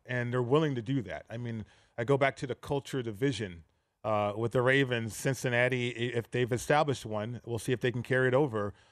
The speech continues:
Uh, certainly Pittsburgh historically has a great culture and what they do, not only from a drafting standpoint, but a personnel standpoint, and all of a sudden coaches as well, uh, when you only have three head coaches in all these decades, right, as we watch,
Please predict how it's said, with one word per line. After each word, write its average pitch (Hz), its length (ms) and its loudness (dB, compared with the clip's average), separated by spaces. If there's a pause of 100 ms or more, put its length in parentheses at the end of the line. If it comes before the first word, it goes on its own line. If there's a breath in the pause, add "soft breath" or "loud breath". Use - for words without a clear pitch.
(220 soft breath)
Uh, 120 100 2
certainly 160 400 0
Pittsburgh 120 580 0
historically 123 640 0
has 107 200 -4
a 107 60 -6
great 113 260 -4
culture 113 520 -4 (340 soft breath)
and 127 140 0
what 131 200 4
they 127 120 2
do, 123 260 -4
not 123 140 0
only 135 160 0
from 120 180 -6
a 107 40 -4
drafting 139 380 0
standpoint, 143 520 -2
but 117 180 -2
a 104 60 -8
personnel 135 460 0
standpoint, 139 400 -2
and 123 100 -4
all 131 140 4
of 123 40 -2
a - 40 -12
sudden 127 240 0
coaches 131 420 0
as 98 180 -8
well, 127 320 4 (400 soft breath)
uh, 117 160 2
when 127 140 0
you 139 60 2
only 139 100 4
have 127 140 4
three 139 160 4
head 131 160 4
coaches 117 400 0
in 120 80 -2
all 127 120 2
these 117 160 -2
decades, 117 420 -2
right, 120 200 2
as 113 160 -2
we 117 100 0
watch, 117 360 0